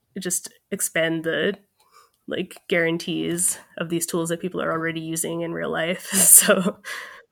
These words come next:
yeah, I'm, I'm very excited about that. I worry a lot about these tools producing incorrect code and people just believing it.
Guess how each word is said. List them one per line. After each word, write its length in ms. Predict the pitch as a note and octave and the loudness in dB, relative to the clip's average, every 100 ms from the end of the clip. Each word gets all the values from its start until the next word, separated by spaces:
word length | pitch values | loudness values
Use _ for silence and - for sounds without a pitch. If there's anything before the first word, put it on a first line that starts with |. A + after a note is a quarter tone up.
| _ _ _ _ | _ _ _ _
yeah, 340 | - D#3+ D#3+ E3+ | -4 0 0 0
I'm, 140 | F#3 - | 0 2
I'm 120 | G3 | 4
very 260 | F#3+ F3+ E3 | 6 6 4
excited 400 | D#3+ - D#3 D#3+ | -2 -6 -4 -6
about 280 | E3 E3 D#3+ | -4 -6 -4
that. 220 | D#3+ - | -2 0
I 80 | F3+ | -2
worry 280 | F3 F3 | 0 0
a 80 | F3 | 0
lot 360 | D#3+ D#3 D#3+ - | 0 -2 -2 -6
about 360 | E3 D#3+ D#3 | -8 -2 -2
these 400 | D#3+ D#3+ E3+ - - | -2 -6 -8 -12 -10
tools 380 | E3 D#3 E3 | -6 -4 -6
producing 600 | - E3 F3 - E3+ F#3 | -6 -8 -6 -4 -2 -2
incorrect 640 | F#3+ F3 F#3 D3+ F#3+ - - | -2 -4 -2 0 -2 -4 -12
code 640 | - E3 E3 E3 E3 F#3 - | -4 0 2 2 0 -4 -2
and 340 | D#3 D#3 E3+ | -2 0 -4
people 280 | - F3 D#3+ | -4 -4 -4
just 160 | E3+ - | -6 -4
believing 420 | D#3+ D#3+ D#3+ D#3+ | -4 -4 -4 -4
it. 320 | D#3+ D#3+ - | -4 -6 -8